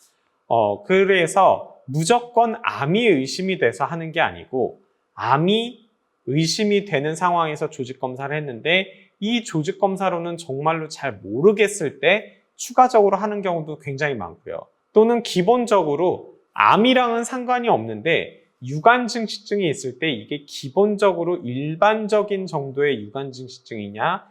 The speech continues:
개화성 유관증식증이냐를 볼 때도 할 수가 있고요. 또 개화성 유관증식증에서 비정형이 있냐 없냐를 판단할 때도 사용할 수가 있고 또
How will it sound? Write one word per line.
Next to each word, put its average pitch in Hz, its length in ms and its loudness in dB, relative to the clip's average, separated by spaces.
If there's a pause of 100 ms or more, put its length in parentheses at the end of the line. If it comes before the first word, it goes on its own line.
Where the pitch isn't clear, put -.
(200)
개화성 180 720 2
유관증식증이냐를 117 1400 -4
볼 139 240 -6
때도 165 260 4
할 151 140 0
수가 - 260 -12
있고요. - 460 -14 (440)
또 220 400 6 (180)
개화성 208 720 4
유관증식증에서 151 1300 -4 (140)
비정형이 208 760 0 (140)
있냐 165 520 2
없냐를 113 520 0
판단할 185 560 -4
때도 117 220 -8
사용할 127 420 -8
수가 - 240 -14
있고 - 580 0 (340)
또 240 380 4